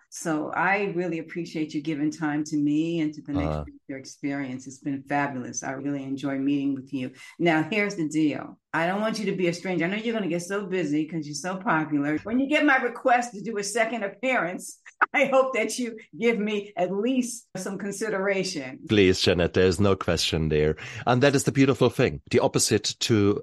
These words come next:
Speaker 2: addiction is connection. By actually me turning up today here, showing up is eighty percent of the success.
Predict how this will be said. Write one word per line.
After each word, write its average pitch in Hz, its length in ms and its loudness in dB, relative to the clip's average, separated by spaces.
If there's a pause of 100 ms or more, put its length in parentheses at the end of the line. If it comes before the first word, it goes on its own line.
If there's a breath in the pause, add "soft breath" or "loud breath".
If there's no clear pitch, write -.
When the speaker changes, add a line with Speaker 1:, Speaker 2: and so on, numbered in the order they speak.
(120)
Speaker 2:
addiction 101 560 0
is - 220 0
connection. - 680 -2
By 107 180 4
actually 101 640 2 (280 loud breath)
me 113 300 6 (120)
turning 151 440 4
up - 260 2 (180)
today 98 480 2
here, 82 540 0 (420 loud breath)
showing 160 340 4
up 123 160 4
is - 160 0
eighty 110 200 0
percent 92 320 0
of - 80 -8
the 90 100 -2
success. - 480 -4